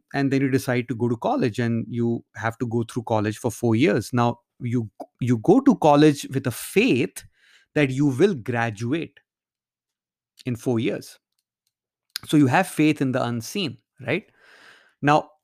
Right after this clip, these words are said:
you believe in yourself that you will be able to go through those four years, but it hasn't happened as yet. So you are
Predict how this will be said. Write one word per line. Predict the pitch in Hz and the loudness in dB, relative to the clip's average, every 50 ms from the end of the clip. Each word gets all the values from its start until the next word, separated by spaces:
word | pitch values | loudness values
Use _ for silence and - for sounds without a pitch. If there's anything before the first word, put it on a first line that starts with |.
| _ _ _ | _ _ _
you | - 143 135 147 139 | -4 0 2 2 0
believe | 113 101 101 131 127 135 139 170 233 320 339 330 | 0 0 0 0 2 2 2 4 4 4 4 4
in | 311 262 220 | 2 2 4
yourself | 196 170 147 135 120 - - 131 123 120 120 107 | 4 2 2 2 0 -2 -4 -4 -4 -4 -6 -4
that | 127 135 127 | -4 -4 -4
you | 117 113 127 131 | -2 -2 -2 -2
will | 120 117 135 165 214 202 | 0 0 0 0 0 -2
be | 175 208 185 165 | -2 0 0 0
able | 160 143 147 147 | 0 0 -2 -2
to | 143 147 131 | -2 -4 -4
go | 110 113 123 123 113 | -2 -2 -2 -2 -2
through | - - 123 107 | -4 -6 -6 -6
those | 113 113 107 | -4 -6 -8
four | - - - 113 107 | -8 -8 -8 -6 -6
years, | 101 113 131 113 - 78 - - - _ _ _ | -4 -4 -6 -6 -8 -12 -18 -20 -20 _ _ _
but | - 117 123 147 147 143 - _ _ _ _ _ _ _ _ _ _ _ _ _ | -6 0 0 0 0 0 -6 _ _ _ _ _ _ _ _ _ _ _ _ _
it | 147 - | -4 0
hasn't | 143 135 139 143 156 139 | 0 2 2 2 2 2
happened | 110 127 170 185 - - 127 104 | 2 0 0 0 0 -2 0 0
as | 110 104 - - | -2 -4 -4 -4
yet. | 110 107 131 - _ _ _ _ _ _ _ _ _ - | -4 -4 -4 -6 _ _ _ _ _ _ _ _ _ -12
So | - - - 156 151 147 147 147 147 - _ _ _ - _ _ _ _ | -4 2 4 6 6 6 6 4 0 -8 _ _ _ -20 _ _ _ _
you | - 127 143 143 | -2 0 2 4
are | 147 147 147 147 143 143 - | 6 6 6 4 2 0 -4